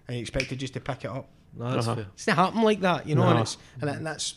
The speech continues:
Speaker 1: it's no one's fault. It's circumstances, because guys haven't been available. It's because guys, you know, have got injured, and, and, and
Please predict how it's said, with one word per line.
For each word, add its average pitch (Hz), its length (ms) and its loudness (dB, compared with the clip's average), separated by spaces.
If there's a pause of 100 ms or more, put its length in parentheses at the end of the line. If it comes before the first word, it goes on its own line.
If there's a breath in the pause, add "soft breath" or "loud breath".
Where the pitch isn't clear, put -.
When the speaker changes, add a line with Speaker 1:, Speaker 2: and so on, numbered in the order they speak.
Speaker 1:
it's 147 240 -4
no 185 80 2
one's 160 200 4
fault. 208 400 2
It's 127 120 -2
circumstances, 196 720 0
because 147 360 -2
guys 143 220 -2
haven't 135 180 -4
been 127 100 -4
available. 190 540 2
It's - 80 -6
because 135 360 -4
guys, 127 440 -6 (1200 soft breath)
you 127 100 -6
know, 117 260 -4
have 117 140 -12
got 123 220 -4
injured, 185 400 4
and, 120 140 -4
and, 113 400 -12
and 120 180 -14